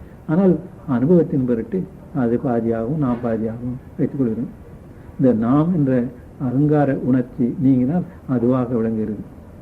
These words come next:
அதாவது ஆண்டவருடைய உண்மை அகத்துல இந்த ஒளி அருட்ஜோதியா இருக்கிறது. அந்த அருள் உணர்வு பெருக பெருக பெருக நாம் கடவுள்மயம் ஆகிவிடுகிறோம். அது வரைக்கும் நாம் என்ற அகங்கார உணர்ச்சி இருக்கிறது.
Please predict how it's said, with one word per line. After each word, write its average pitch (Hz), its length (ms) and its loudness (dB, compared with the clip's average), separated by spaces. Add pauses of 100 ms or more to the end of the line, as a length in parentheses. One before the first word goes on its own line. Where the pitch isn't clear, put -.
(680)
அதாவது 127 360 2 (560)
ஆண்டவருடைய 135 580 4 (180)
உண்மை 131 320 2 (220)
அகத்துல 131 440 -4 (340)
இந்த 127 180 0 (180)
ஒளி 131 300 4
அருட்ஜோதியா 135 600 0
இருக்கிறது. 117 420 -4 (540)
அந்த 131 200 0
அருள் 139 280 4
உணர்வு 135 340 4
பெருக 120 320 -2
பெருக 117 320 -4
பெருக 143 280 -4 (380)
நாம் 120 240 0
கடவுள்மயம் 123 560 2
ஆகிவிடுகிறோம். 113 480 -2 (420)
அது 135 140 6
வரைக்கும் 127 380 2
நாம் 127 280 0
என்ற 120 220 -2
அகங்கார 123 480 -4
உணர்ச்சி 117 380 -4
இருக்கிறது. 117 420 -4